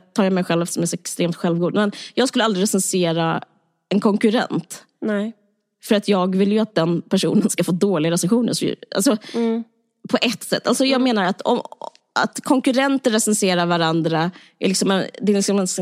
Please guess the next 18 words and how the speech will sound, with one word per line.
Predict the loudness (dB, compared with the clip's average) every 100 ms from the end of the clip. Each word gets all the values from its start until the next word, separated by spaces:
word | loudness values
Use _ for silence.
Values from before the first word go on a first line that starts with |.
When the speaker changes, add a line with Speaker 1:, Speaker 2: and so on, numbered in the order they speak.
| -6 -4
Speaker 1:
en | -2 0
inverterad | 2 2 0 -2 -4 -2 -2 2 2 0 0 0 0
reklam, | -2 0 2 2 0
eller | 0
vad | 0
man | -2
ska | -2
säga. | -2 0
Alltså, | 2
det | 2
Speaker 2:
Mm. | 2 2 0
Speaker 1:
är |
att | -2 -6 -20 -20 -20 -20 -20 -20 -20 -20 _ _ -12 -6 0
ha | 2
en | 2
agenda | 0 0 0 2 2 2 2 0 0 -2 -6 _ _ _ _ -2
från | 0 2
början | 2 2 0 2 0 0 0 -2